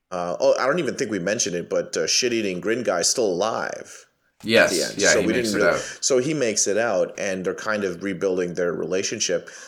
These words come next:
Speaker 1: But that's what the whole, they're subverting a lot of those things. John, the original love interest, who gets rebuked by Anna, dies. The couple dies. And you're like, "Oh,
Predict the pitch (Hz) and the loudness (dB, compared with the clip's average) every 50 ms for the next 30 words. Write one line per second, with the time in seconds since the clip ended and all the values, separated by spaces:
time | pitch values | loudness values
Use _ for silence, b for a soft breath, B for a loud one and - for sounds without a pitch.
0 | B B B - 120 110 101 - - - - _ _ _ _ _ _ _ _ _ | B B B 0 0 0 0 -2 -8 -16 -20 _ _ _ _ _ _ _ _ _
1 | _ _ _ _ _ _ - - 120 123 120 113 - - - - - - - - | _ _ _ _ _ _ -4 -2 -2 0 -2 -2 -2 -2 -4 -6 -10 -16 -10 -4
2 | 104 123 - - 131 110 - - - - 139 131 123 120 113 98 - - - _ | -2 -2 0 0 -2 -2 -2 -6 -2 2 2 4 4 4 2 -2 -6 -10 -18 _
3 | _ _ _ _ _ 104 123 117 107 - - 139 117 104 101 110 120 131 151 143 | _ _ _ _ _ -2 0 0 2 2 2 2 0 -2 -2 0 0 2 2 0
4 | 104 92 92 90 95 95 98 98 98 90 95 90 - - 73 - 95 87 - 85 | 0 0 0 0 2 2 2 2 2 0 0 0 0 -2 -4 -4 -2 -4 -4 -4
5 | 82 - 101 95 92 95 104 110 117 110 110 104 92 87 95 95 87 101 104 104 | -2 -2 -2 0 0 -2 -2 -2 -2 -2 -2 -2 -2 -2 -2 -2 -2 -2 -2 -2
6 | 101 95 92 95 95 90 80 90 87 87 - - 92 90 85 - - - B B | -2 0 0 0 0 0 0 -4 -4 -4 -4 -2 -2 -2 -2 -2 -4 -6 B B
7 | B B B B B B _ - 101 95 90 90 92 90 90 80 - - 101 90 | B B B B B B _ -4 -2 0 0 0 0 -2 -4 -6 -4 -6 -4 -2
8 | - - - 53 - 101 98 87 80 101 104 101 92 - - - - - - - | -2 -4 -4 -6 -6 -6 -6 -6 -4 -4 -2 -2 -2 -4 -8 -8 -8 -8 -4 -2
9 | 92 87 85 - - 104 110 107 101 90 85 80 - - - - - 85 107 98 | -2 0 -2 -2 -2 -2 -2 0 0 -2 -2 -4 -4 -8 -12 -16 -6 -2 0 0
10 | 95 98 87 78 73 69 76 82 - - - - - - - 127 131 - - 92 | 2 0 0 -2 -2 -2 -2 -4 -4 -4 -6 -6 -6 -6 -4 -4 -4 -4 -4 -2
11 | 82 78 73 B B B B B - - - 110 107 110 98 87 76 76 76 76 | -2 -2 -4 B B B B B -12 -4 -2 0 0 0 0 0 0 0 0 -2
12 | - 76 87 101 101 104 104 98 - - 101 135 117 87 98 - | -4 -4 -4 -2 -2 0 0 0 0 0 0 0 0 -2 -4 -6